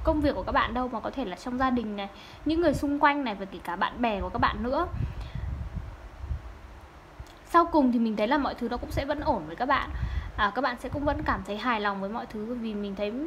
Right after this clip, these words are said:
bạn làm gì cũng có suy nghĩ, có tính toán riêng. À, và nó rất là rõ ràng, chứ nó không, nó không hẳn là bộc lộ theo cảm xúc hay là gì đó đâu.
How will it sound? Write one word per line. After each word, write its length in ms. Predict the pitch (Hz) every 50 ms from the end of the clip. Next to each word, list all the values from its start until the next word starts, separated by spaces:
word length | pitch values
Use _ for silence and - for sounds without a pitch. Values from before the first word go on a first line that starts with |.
| 359
bạn 140 | - - 214
làm 220 | 233 226 214 202 190
gì 200 | 202 214 202 196 -
cũng 160 | 254 277 311
có 100 | 339 320
suy 200 | 311 - 349 349
nghĩ, 240 | 330 330 330 320 339 -
có 120 | 311 269
tính 260 | 262 - 294 285 302 302
toán 280 | 302 277 277 294 311
riêng. 240 | 320 339 339 320 302 294 - - - - - - - - - -
À, 420 | - 262 254 254 254 254 254 262
và 200 | 247 254 247 233
nó 140 | 226 226 233
rất 140 | 262 370 403
là 80 | 381
rõ 180 | 311 277 240 277
ràng, 300 | 285 311 285 240 208 196 196 196 - - - -
chứ 60 | 330
nó 100 | 302 294
không, 540 | 294 330 330 311 302 302 302 294 294 294 302
nó 80 | 311
không 180 | 302 - 339 320
hẳn 220 | 311 311 226 190
là 140 | 180 180 175 - -
bộc 220 | 247 - - -
lộ 180 | 247 247 - -
theo 120 | 254 294
cảm 200 | 285 262 208 180 -
xúc 160 | - 370 359 -
hay 100 | 320 277
là 80 | 240
gì 160 | 226 214 220 208
đó 200 | 190 180 185 202
đâu. 120 | 247 277